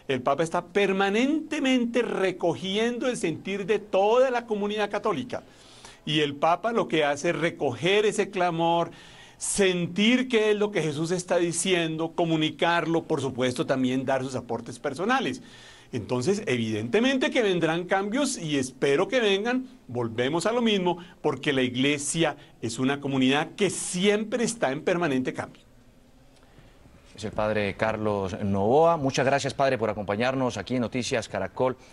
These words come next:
Speaker 2: a esta hora del mediodía. Que tenga feliz tarde.
Speaker 1: Igualmente, muchas gracias por su invitación.
Speaker 2: Monseñor Froilán Casas Ortiz, obispo de la diócesis de Neiva, sostuvo que la renuncia del Papa de convertirse, eh, en el mejor ejemplo para los seres humanos que buscan perpetuarse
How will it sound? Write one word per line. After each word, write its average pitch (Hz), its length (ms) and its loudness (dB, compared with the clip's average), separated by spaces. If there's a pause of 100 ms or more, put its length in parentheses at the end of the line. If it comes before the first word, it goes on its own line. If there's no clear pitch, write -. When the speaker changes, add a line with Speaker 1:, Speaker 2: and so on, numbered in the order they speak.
Speaker 2:
a 107 100 -4
esta 113 240 -2
hora 113 260 0
del 101 140 -2
mediodía. 107 500 0
Que - 80 -12
tenga 117 160 -2
feliz 113 220 -4
tarde. 92 240 -4 (300)
Speaker 1:
Igualmente, 185 600 -2
muchas 190 260 0
gracias 170 200 0
por 165 100 -2
su 147 80 -4
invitación. 127 440 -2 (800)
Speaker 2:
Monseñor 143 440 4
Froilán 147 600 0
Casas 165 380 0
Ortiz, 147 340 0
obispo 143 380 0
de 123 100 2
la 107 120 2
diócesis 123 440 -2
de 104 80 0
Neiva, 131 360 2
sostuvo 127 420 0
que 113 100 -2
la 101 180 0
renuncia 131 420 0
del 101 100 -2
Papa 127 340 0 (320)
de 95 320 0 (220)
convertirse, 117 720 -2
eh, - 420 -18
en 90 160 -10
el 87 60 -6
mejor 127 240 -2
ejemplo 147 400 -2
para 87 200 -4
los 87 120 -10
seres 127 300 0
humanos 123 340 0
que 101 120 -4
buscan 135 340 0
perpetuarse 117 720 -2